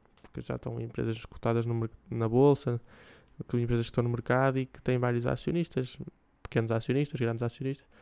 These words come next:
Mas ter dezassete por cento de uma empresa dessas é muito. Eu acho que eles conseguem ter, eh,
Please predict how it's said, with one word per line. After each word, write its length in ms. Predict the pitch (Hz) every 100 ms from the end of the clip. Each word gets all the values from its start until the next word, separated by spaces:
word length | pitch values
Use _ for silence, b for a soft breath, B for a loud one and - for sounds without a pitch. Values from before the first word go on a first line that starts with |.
| b b b b -
Mas 140 | 123
ter 100 | 127
dezassete 380 | 120 120 127 -
por 80 | -
cento 220 | 127 117
de 60 |
uma 100 | 123
empresa 280 | 123 127 123
dessas 340 | 127 135 135 139
é 80 |
muito. 380 | 156 143 123 - - - - - -
Eu 120 | 120
acho 160 | 113 -
que 80 | 120
eles 140 | 117
conseguem 380 | - - 123 120
ter, 200 | - 120
eh, 140 | 120